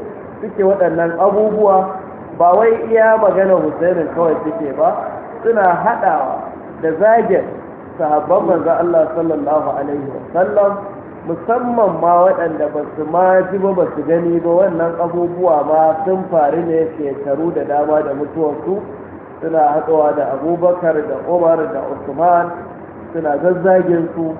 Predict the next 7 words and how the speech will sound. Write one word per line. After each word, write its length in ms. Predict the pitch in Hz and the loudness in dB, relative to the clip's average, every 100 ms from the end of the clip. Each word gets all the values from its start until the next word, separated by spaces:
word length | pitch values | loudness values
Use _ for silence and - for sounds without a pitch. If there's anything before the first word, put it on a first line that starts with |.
| - | -12
da 140 | - 139 | -12 -10
su 140 | 147 | -6
Muawiya, 640 | 165 139 160 175 180 170 160 - - - - - | -4 0 2 4 4 2 0 -10 -14 -14 -12 0
ballantana 920 | 156 156 156 156 156 160 160 175 170 | 2 4 2 2 0 -2 2 2 2
kuma 600 | 175 170 170 165 165 - - - | 0 2 4 4 2 -6 -12 -14
Yazid, 640 | - 151 143 175 196 180 - - - - - | -6 -4 -4 -4 0 0 0 -8 -14 -16 -8
wanda 680 | 151 156 165 160 151 147 | 0 0 2 2 2 0